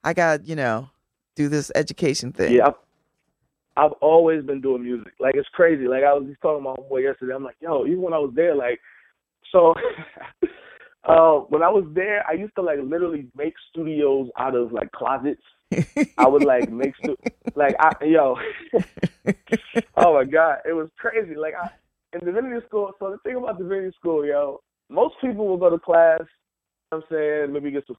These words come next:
Speaker 2: food, go home and read. I would go to class, get some food, read a little bit, and then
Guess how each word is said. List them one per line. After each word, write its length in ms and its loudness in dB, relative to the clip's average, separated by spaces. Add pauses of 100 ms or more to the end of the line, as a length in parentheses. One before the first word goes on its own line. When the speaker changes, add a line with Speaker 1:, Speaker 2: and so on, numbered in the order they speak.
Speaker 2:
food, 580 2 (340)
go 100 4
home 180 2
and 140 0
read. 340 2 (1000)
I 160 4
would 180 -2
go 180 2
to 60 -10
class, 400 4 (260)
get 100 -18
some 180 -20
food, 500 -8 (400)
read 200 4
a 40 2
little 180 4
bit, 300 -2
and 140 0
then 100 -6